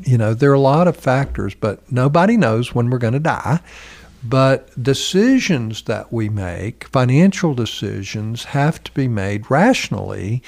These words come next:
based on the best, uh, information that we have. And of course, uh, the, uh, one of the biggest factors is our health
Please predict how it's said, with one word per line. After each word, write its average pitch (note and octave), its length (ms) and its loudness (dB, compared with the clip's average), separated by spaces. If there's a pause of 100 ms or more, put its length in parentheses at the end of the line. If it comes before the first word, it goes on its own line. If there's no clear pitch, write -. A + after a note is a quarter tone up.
(400)
based C#3+ 400 2
on B2+ 240 2
the A2 140 -2 (240)
best, B2+ 600 -2 (800)
uh, G#2+ 360 -6
information B2 1080 2
that A2+ 300 -2
we B2+ 120 0
have. F#3+ 540 -4 (100)
And B2+ 220 0
of B2 140 -6
course, B2 600 -2 (100)
uh, A2+ 240 -6
the, A2 240 -6 (340)
uh, G#2+ 180 -8
one G#2 260 -6
of B2+ 100 -4
the C#3 80 -2
biggest A#2+ 420 -4
factors C3 560 -6
is A2+ 300 -2 (140)
our A2+ 160 -2
health A2+ 680 -4